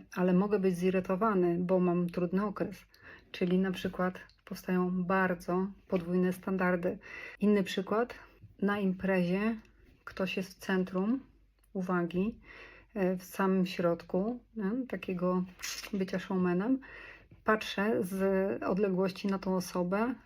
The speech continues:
i nie znam jej, a już jej nie lubię. Już mnie irytuje, już mnie denerwuje. Dlaczego?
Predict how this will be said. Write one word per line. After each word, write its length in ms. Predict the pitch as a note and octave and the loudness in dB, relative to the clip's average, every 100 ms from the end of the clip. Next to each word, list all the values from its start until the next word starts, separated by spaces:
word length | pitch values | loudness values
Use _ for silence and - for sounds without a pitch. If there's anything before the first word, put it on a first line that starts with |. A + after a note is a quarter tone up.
| _ - | _ -10
i 280 | B3+ F#3 G#3 A#3+ | -2 0 0 2
nie 200 | F3+ F#3+ | 2 2
znam 220 | G3+ F#3+ | 2 2
jej, 160 | G#3 | 2
a 80 | - | 0
już 200 | F#3+ - | -2 -2
jej 80 | G3+ | 0
nie 120 | F#3+ | 0
lubię. 300 | F#3+ F3 - - _ _ _ _ _ A#3 | 2 0 -2 -8 _ _ _ _ _ -2
Już 360 | G3+ G3+ - | 0 0 0
mnie 460 | G#3 G3+ G3+ G3+ G3+ | 0 0 0 0 0
irytuje, 480 | G#3+ G3 F#3+ G3 F3 | 0 0 0 0 0
już 160 | F#3 | 0
mnie 80 | G3 | -2
denerwuje. 560 | F#3+ G3+ F#3+ F#3+ F#3 A#3+ - - _ - | -2 -2 0 0 0 -2 -14 -20 _ -6
Dlaczego? 600 | F#3 F#3 F3+ F3 F#3+ | -2 0 0 0 0